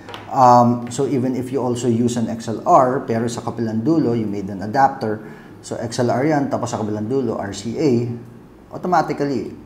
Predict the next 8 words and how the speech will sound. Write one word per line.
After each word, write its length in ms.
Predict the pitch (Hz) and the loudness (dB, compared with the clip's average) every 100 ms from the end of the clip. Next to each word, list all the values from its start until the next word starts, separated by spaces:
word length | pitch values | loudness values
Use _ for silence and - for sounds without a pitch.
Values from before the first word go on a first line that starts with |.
| - - - - | -20 -20 -20 -4
unbalanced 560 | 151 127 123 123 120 - | 2 4 4 4 0 -2
na 80 | 120 | -4
yung 160 | 113 | -4
cable 320 | 113 98 101 92 | -4 -4 -6 -6
na 80 | 92 | -8
yan. 100 | - - - - - - | -12 -16 -18 -20 -12 0
And 160 | 151 | 2
so, 640 | 151 - 175 160 127 127 | 2 2 4 4 4 2